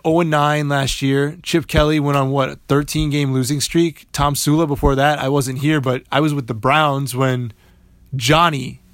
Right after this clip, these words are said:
beat the Niners. Twenty fourteen was Harbaugh's last year. Good God, this franchise has been a little bit tortured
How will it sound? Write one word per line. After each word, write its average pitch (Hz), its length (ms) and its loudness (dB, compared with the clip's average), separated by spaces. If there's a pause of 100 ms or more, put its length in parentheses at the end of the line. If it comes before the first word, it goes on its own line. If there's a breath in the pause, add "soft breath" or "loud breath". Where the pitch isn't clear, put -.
(140)
beat 131 220 -2 (160)
the 127 100 -4
Niners. 120 540 -6 (440)
Twenty 156 220 2
fourteen 151 380 -2
was 127 100 -6
Harbaugh's 147 480 2
last 139 260 -2
year. 135 300 0 (840 loud breath)
Good 170 260 0
God, 143 360 2
this 156 180 -2
franchise 220 420 0
has 151 140 -4
been 135 540 -2 (180)
a 135 100 0
little 147 460 2
bit 131 340 -2 (320)
tortured - 640 -4